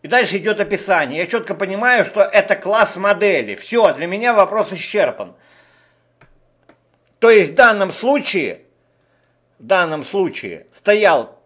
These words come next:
обязательный первый позиционный параметр, который требует передачи обязательного, обязательного аргумента класс! У вас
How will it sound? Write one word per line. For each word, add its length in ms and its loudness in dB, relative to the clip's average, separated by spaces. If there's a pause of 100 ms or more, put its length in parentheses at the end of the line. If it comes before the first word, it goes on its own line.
(200)
обязательный 880 0
первый 500 0
позиционный 760 -2
параметр, 680 2
который 320 -2
требует 560 0
передачи 540 2
обязательного, 1000 0 (720)
обязательного 1160 2
аргумента 1120 -4
класс! 420 0 (2250)
У 120 -8
вас 340 2